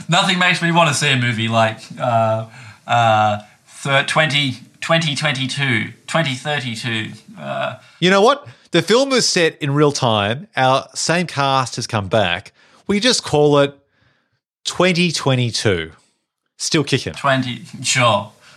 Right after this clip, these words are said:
Speaker 1: Electric Boogaloo, why not? You, what if it was called two oh one two two two two? Wait, how many twos? Doesn't really work, does it?
Speaker 2: It could be just called twenty twelve The New World.
Speaker 1: Yeah, I guess so. Or <laughs> we just, yeah.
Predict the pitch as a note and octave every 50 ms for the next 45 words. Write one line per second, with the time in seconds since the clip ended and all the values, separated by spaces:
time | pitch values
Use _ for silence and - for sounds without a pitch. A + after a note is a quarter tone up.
0 | - - - A#2+ C3+ C3 - C3+ A#2+ G#2 A#2 A#2+ A#2+ A#2+ A#2 A#2 A#2+ A2+ A2 A2+
1 | B2 B2 A#2+ B2 B2+ B2 - - - - - D#3+ - E3+ E3+ G#3 G#3 F3 E3+ A#3
2 | B3 A#3+ C#4 G#3+ - - F#3+ E3 - - - - - - - F#3+ F3+ F3 E3+ D#3+
3 | D3+ B2+ C3+ C#3+ C#3+ C#3 B2+ - C#3 C3 B2+ - C#3 C3+ A2+ G#2 G#2 - - -
4 | - B2 A2 G#2 F#2+ F2+ - _ _ _ _ _ _ _ _ _ _ _ _ _
5 | - - - A2 G#2+ G2 F2+ - - _ _ - - _ _ _ _ - - A#2+
6 | A2 G2+ - - - _ _ - C3+ C#3 C3+ B2+ - D3 D#3+ F3 F3+ - - -
7 | - _ _ _ _ _ _ _ _ _ - - C3 B2 A2+ G#2+ G#2 A2+ B2+ A#2
8 | G#2+ - C#3+ C#3 B2 A2+ G#2 G2+ - - - _ - F#3 F3 G3+ A#3+ B3+ B3+ G#3+
9 | - - F3+ E3 D3+ C#3+ B2 - - - - F3 F3+ F#3+ G3+ G3 G3 F#3+ F3+ -
10 | - - D3 C#3 C3+ C3 B2 B2 A#2 - - - G#2+ A2 G#2 A2 A2 G#2+ F#2+ F#2+
11 | F#2 F2 E2 D#2+ - - - - _ _ _ _ _ - A#2 A#2+ A#2+ A#2+ G#2+ -
12 | - - - _ _ _ - C#3+ D3 F#3 A#3 C4 B3+ - - A2+ A2 G#2+ G#2+ -
13 | - - F3+ G#3+ A3 E3 - E3 F#3 D#3+ D#3+ A#2+ - C#3 B2+ A2 G2+ -